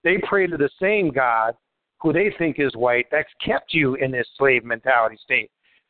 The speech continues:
And then your dumb ass deceives yourself into thinking, "Well, I'm a black Hebrew Israelite.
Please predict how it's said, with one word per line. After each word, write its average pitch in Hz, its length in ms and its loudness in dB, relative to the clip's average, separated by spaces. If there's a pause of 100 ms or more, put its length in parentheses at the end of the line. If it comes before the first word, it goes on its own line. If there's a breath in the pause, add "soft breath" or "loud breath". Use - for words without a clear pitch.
(200)
And 160 120 2
then 156 160 2
your 190 180 2
dumb 175 280 -2
ass 156 320 0
deceives 208 440 -4
yourself 147 400 -2
into 135 240 0
thinking, 160 420 0 (340)
"Well, 151 200 2
I'm 175 120 2
a 156 80 2
black 170 440 0
Hebrew 139 400 0
Israelite. 123 440 -2